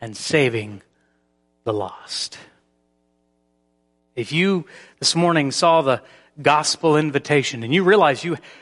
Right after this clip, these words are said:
haven't been baptized, that you're not in Christ, that outside you're, you're going to hell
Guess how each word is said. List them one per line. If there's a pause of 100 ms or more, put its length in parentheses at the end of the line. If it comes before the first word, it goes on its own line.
haven't
been
baptized, (400)
that
you're
not
in
Christ, (540)
that
outside
you're,
you're
going
to
hell